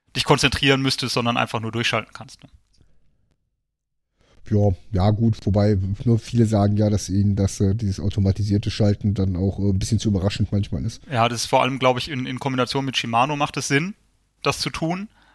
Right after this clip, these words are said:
Speaker 1: weil, ähm, es ja für Shimano Schalthebel keine, ähm, Integration für versenkbare Sattelstützen gibt, weil es ja keine Funkansteuerung, Funkansteuerungsprogrammierungsmöglichkeit gibt. So, und der, ähm,
Speaker 2: Mhm.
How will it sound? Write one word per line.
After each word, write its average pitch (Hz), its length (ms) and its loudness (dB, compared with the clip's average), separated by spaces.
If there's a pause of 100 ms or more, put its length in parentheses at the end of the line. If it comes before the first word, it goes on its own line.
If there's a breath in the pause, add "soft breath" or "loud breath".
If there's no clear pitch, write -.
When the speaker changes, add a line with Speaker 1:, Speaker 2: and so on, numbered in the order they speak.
(160 soft breath)
Speaker 1:
weil, 127 320 2
ähm, 123 560 0
es - 140 -8
ja 123 220 2
für 123 200 -6
Shimano 127 380 0
Schalthebel 127 520 -2
keine, 127 720 0
ähm, 120 80 -8
Integration 127 640 -6
für 131 100 -14
versenkbare 123 460 -6
Sattelstützen 127 480 -4
gibt, 110 160 -12
weil 120 80 -4
es - 60 -8
ja 123 80 -8
keine 123 180 -2
Funkansteuerung, 120 960 -2 (1300)
Funkansteuerungsprogrammierungsmöglichkeit 131 1800 0
gibt. - 240 -2 (380 loud breath)
So, 113 340 -2
und 123 220 -6
der, 120 180 4
ähm, 120 240 4
Speaker 2:
Mhm. 120 120 2